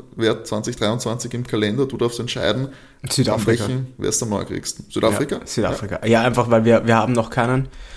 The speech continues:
Speaker 2: Ähm, und ich glaube, ich würde auch Madrid vor-, vorziehen, bevor ich Nizza fahre.
Speaker 1: Das Risiko zu groß, dass es wieder wird
Speaker 2: Ja.
Speaker 1: wie in Monaco.
Speaker 2: Und in Madrid, sag ich mal, hat man noch vielleicht in der größeren Umgebung, kann man da irgendwo eine,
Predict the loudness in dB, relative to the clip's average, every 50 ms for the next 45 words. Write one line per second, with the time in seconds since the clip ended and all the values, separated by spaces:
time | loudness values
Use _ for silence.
0 | -20 -20 -20 -20 -16 -6 0 2 4 6 6 6 6 4 2 0 -2 -8 -18 -20
1 | -20 -20 -20 -20 -6 0 2 4 4 4 4 2 0 -2 -6 -14 -18 -16 -10 -4
2 | 0 2 2 4 4 2 2 0 0 2 2 4 6 6 4 4 2 0 -2 0
3 | 0 0 0 0 0 -4 -6 -4 -2 0 2 2 2 2 0 -2 -6 -10 -20 -18
4 | -14 -10 -6 -4 -2 -2 -2 -2 -2 -4 -4 -4 -6 -8 -6 -4 -4 -2 -2 -2
5 | -4 -4 -6 -6 -8 -8 -10 -10 -10 -10 -10 -10 -10 -12 -12 -14 -14 -10 -8 -6
6 | -4 -2 0 0 0 2 2 2 0 0 0 -2 -2 0 0 0 0 0 -2 -2
7 | -2 -2 -2 -2 -2 -4 -4 -6 -10 -12 -10 -8 -4 -2 -2 -2 -2 -4 -8 -14
8 | -18 -20 -18 -10 -8 -6 -6 -4 -4 -2 -2 0 -2 -2 -6 -10 -10 -8 -6 -6
9 | -6 -6 -4 -2 0 2 4 4 4 2 2 2 2 2 2 0 -2 -2 -2 -2
10 | -2 -2 -2 0 0 0 -2 -2 -2 -2 -2 -2 -4 -4 -8 -16 -20 _ _ _
11 | _ -16 -12 -6 -4 -2 -2 -2 -2 -2 -2 0 0 0 -2 -4 -10 -14 -8 -4
12 | -2 0 0 0 0 0 -2 -2 -2 -2 -2 -2 -2 -2 0 -2 -4 -6 -6 -8
13 | -10 -10 -6 -4 -4 -2 -2 0 0 0 0 0 0 -2 -2 -4 -4 -4 -4